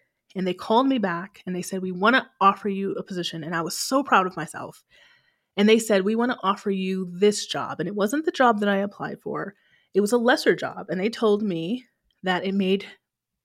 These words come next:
roughly thirty thousand dollars less. And so I was super disappointed. I'm not gonna lie, I was very disappointed. But the feedback that I got from some of the mentors that I was talking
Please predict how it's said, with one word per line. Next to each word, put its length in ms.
roughly 800
thirty 260
thousand 300
dollars 260
less. 380
And 180
so 640
I 260
was 540
super 340
disappointed. 540
I'm 80
not 160
gonna 160
lie, 160
I 80
was 140
very 180
disappointed. 540
But 460
the 100
feedback 540
that 100
I 80
got 260
from 140
some 280
of 120
the 80
mentors 400
that 100
I 40
was 180
talking 500